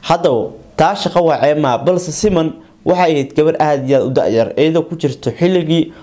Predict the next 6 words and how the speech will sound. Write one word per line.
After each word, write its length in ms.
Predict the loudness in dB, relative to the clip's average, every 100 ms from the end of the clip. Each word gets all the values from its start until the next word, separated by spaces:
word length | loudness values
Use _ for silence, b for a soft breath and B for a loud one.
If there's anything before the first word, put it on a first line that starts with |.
| B
waxbarashada. 760 | -2 0 0 0 0 0 0 -2 -6 B B B
Ayay, 280 | 0 2 2
ma 100 | 2
garanaysaa, 380 | 2 2 0 0
dhinac 300 | 0 -2 0
kaleeto 540 | 0 0 -2 -4 -4